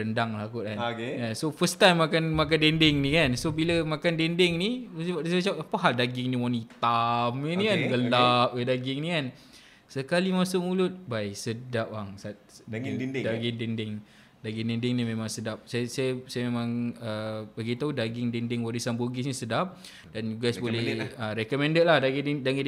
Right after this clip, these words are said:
Speaker 1: dendeng ni, kan. So, pada yang first time macam aku baru try daging dendeng ni, memang rasa sangat-sangat sedap. Okey. So, you guys boleh contact. Nanti aku akan letakkan juga, uh, contact number,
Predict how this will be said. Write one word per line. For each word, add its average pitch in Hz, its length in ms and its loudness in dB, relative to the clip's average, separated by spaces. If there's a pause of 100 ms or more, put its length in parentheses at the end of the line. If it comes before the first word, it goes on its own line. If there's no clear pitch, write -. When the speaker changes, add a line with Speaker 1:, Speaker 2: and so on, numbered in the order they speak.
Speaker 1:
dendeng 143 160 0
ni, 151 160 0
kan. 131 80 2
So, 123 240 -4
pada 127 160 0
yang 135 160 0
first - 240 -6
time 143 160 4
macam 131 160 0
aku 131 160 -2
baru 135 240 -2
try 143 320 4
daging 135 320 -2
dendeng 139 160 -2
ni, 156 160 -4
memang 127 240 -2
rasa 123 320 -4
sangat-sangat 117 400 -8
sedap. 117 560 -4
Okey. 147 240 -8 (240)
So, - 80 -18
you 117 160 -2
guys 123 160 -2
boleh 113 160 -4
contact. 120 320 -2
Nanti 120 240 -2
aku 123 80 -4
akan 117 240 -4
letakkan 113 320 -2
juga, 117 400 -6
uh, 110 640 -8
contact 117 320 -6
number, 120 400 -2